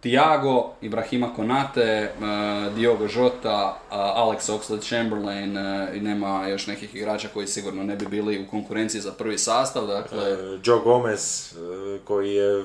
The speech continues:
Speaker 2: vrlo vjerojatno u snovima Jurgena Kloppa. E, spomenuo sam prošli puta, od dvije tisuće dvadesete nije startao za Liverpool,
Speaker 1: Ali
Speaker 2: a
Speaker 1: startat će u ponedjeljak.
Speaker 2: <laughs>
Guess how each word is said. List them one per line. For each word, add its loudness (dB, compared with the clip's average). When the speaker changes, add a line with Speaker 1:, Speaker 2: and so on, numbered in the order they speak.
Speaker 2:
vrlo 4
vjerojatno 2
u -12
snovima 2
Jurgena 2
Kloppa. 4
E, -2
spomenuo 2
sam -4
prošli 0
puta, 0
od 0
dvije 0
tisuće -4
dvadesete -2
nije -4
startao 0
za -2
Liverpool, 2
Speaker 1:
Ali 4
Speaker 2:
a 4
Speaker 1:
startat 2
će -6
u -6
ponedjeljak. 4
Speaker 2:
<laughs> 6